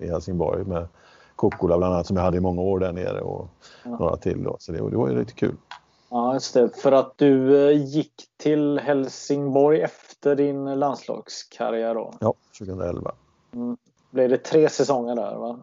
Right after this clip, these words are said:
Speaker 1: Ja, två år som
Speaker 2: Två.
Speaker 1: tränare och sen var jag sportchef i tre år då.
Speaker 2: Ja, okej.
Speaker 1: Så
Speaker 2: Ja.
Speaker 1: fem år totalt.
Speaker 2: Mm. Hur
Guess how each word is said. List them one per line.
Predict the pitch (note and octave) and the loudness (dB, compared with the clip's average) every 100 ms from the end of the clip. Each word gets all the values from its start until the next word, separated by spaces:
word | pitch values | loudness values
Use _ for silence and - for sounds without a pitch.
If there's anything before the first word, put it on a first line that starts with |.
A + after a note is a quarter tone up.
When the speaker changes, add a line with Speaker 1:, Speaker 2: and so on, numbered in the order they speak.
| _ _ | _ _
Speaker 1:
Ja, | - | -10
två | - D#3+ D3+ D#3 | -2 2 4 4
år | |
som | A2+ A2+ | 2 -2
Speaker 2:
Två. | A#2+ | 4
Speaker 1:
tränare | D#3 E3 | 4 4
och | F#2 | 0
sen | A2 A2+ | -6 -2
var | G#2+ | -2
jag | F#2 | -4
sportchef | - G2 - E2+ - | -10 -12 -8 -8 -8
i | F2 F2+ F2 - | -8 -8 -10 -8
tre | F#2 | -8
år | - - | -6 -10
då. | - _ - | -12 _ -20
Speaker 2:
Ja, | A3 | -18
okej. | - - A3 - | -16 -16 -16 -18
Speaker 1:
Så | - B2 | -14 -8
Speaker 2:
Ja. | B2+ | -4
Speaker 1:
fem | F#2 F#2 | -4 -4
år | E2+ | -6
totalt. | F2 - - - _ _ _ _ _ C3+ | -8 -12 -14 -20 _ _ _ _ _ -20
Speaker 2:
Mm. | C#3+ _ _ _ _ _ - - _ _ - | -20 _ _ _ _ _ -20 -20 _ _ -6
Hur | C3+ C#3 C#3 C#3 | -2 0 0 0